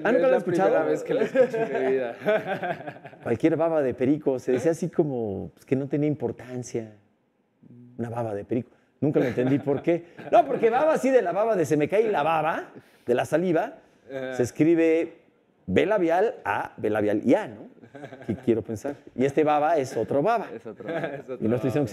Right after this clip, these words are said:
Speaker 2: baba.
Speaker 1: que sea babas. No, se apellida baba. Bueno, ahí está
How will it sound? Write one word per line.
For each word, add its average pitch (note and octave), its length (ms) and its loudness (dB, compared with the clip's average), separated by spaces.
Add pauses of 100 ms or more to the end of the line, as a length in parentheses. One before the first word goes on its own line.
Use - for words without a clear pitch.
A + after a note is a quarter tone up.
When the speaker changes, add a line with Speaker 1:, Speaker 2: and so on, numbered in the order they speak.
Speaker 2:
baba. F3+ 240 0
Speaker 1:
que - 520 -16
sea D3+ 120 -8
babas. C#3+ 180 -4
No, C3 120 2
se A#2 80 -6
apellida A#2 280 0
baba. D3 380 -2 (300)
Bueno, F#3+ 240 6
ahí G3 80 -4
está F#3+ 340 0